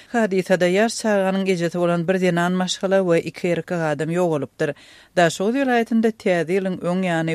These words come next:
we birinji ýanwara geçen gijesinde jemi dört sany ýol hadisasy hasaba alnypdyr. Görogly daky paçygaly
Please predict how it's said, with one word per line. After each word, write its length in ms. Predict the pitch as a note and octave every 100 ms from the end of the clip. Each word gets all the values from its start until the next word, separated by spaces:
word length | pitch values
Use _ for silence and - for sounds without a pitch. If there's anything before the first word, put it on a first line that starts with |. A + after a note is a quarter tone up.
| D#3
we 160 | D#3
birinji 300 | D3+ D#3 D#3 F3+
ýanwara 380 | E3+ D#3 D3+ D#3
geçen 400 | D3+ D#3 F#3 F3
gijesinde 640 | D#3+ C#3+ D#3 D#3+ D#3 E3+ - - - -
jemi 420 | D#3+ F#3 F#3 G#3 D#3
dört 260 | D#3 D3+
sany 360 | - D#3+ D#3 E3
ýol 240 | D#3 D3+
hadisasy 600 | D3 D3 C#3+ C#3+ C#3+ C3+
hasaba 380 | D3+ D#3+ D#3+ D3+
alnypdyr. 400 | D#3 D3+ - D#3 - - _
Görogly 480 | F3 F3+ E3 D#3 D#3+
daky 280 | D#3 D3 E3
paçygaly 600 | E3+ D3+ C#3+ D#3 D#3